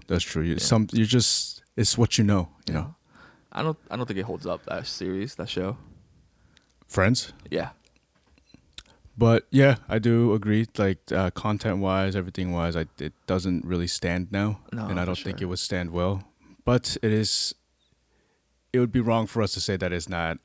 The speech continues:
Speaker 1: an iconic show.
Speaker 2: Oh, no,
Speaker 1: It
Speaker 2: for
Speaker 1: has,
Speaker 2: sure. No,
Speaker 1: like,
Speaker 2: it has
Speaker 1: it shaped T V history,
Speaker 2: For
Speaker 1: helped
Speaker 2: sure.
Speaker 1: shape T V history.
Speaker 2: They were the highest paying actors at that point, at their peak.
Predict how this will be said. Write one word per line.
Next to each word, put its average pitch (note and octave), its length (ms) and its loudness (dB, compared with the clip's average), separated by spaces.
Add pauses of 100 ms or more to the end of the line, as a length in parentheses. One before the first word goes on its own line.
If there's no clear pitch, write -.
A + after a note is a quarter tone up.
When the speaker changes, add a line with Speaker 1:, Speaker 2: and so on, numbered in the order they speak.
Speaker 1:
an F2 80 -6
iconic D#2 480 -8
show. D#2 340 -10
Speaker 2:
Oh, C#3 140 0
no, G#2 100 -4
Speaker 1:
It F2+ 60 -4
Speaker 2:
for E2+ 60 -8
Speaker 1:
has, F2+ 120 -4
Speaker 2:
sure. F#2+ 160 -6
No, G2 80 -6
Speaker 1:
like, F2 140 -4
Speaker 2:
it G#2+ 140 -2
has A#2 360 0
Speaker 1:
it G#2+ 60 2
shaped - 720 2 (720)
T A#2 200 4
V G2+ 400 2
history, G2 540 -4 (100)
Speaker 2:
For - 120 -10
Speaker 1:
helped B2+ 200 4
Speaker 2:
sure. - 40 0
Speaker 1:
shape G2+ 240 0 (120)
T G#2 200 -4
V F2+ 120 -6
history. F2+ 400 -4 (1080)
Speaker 2:
They G2 120 -4
were A#2+ 140 -4
the B2 100 -4 (100)
highest A#2+ 280 -2
paying A2+ 240 -2
actors G#2+ 340 -2
at F#2 120 -2
that F#2+ 160 -6
point, G2+ 320 -6
at G2+ 120 -6
their F#2 160 -2
peak. F#2+ 220 -10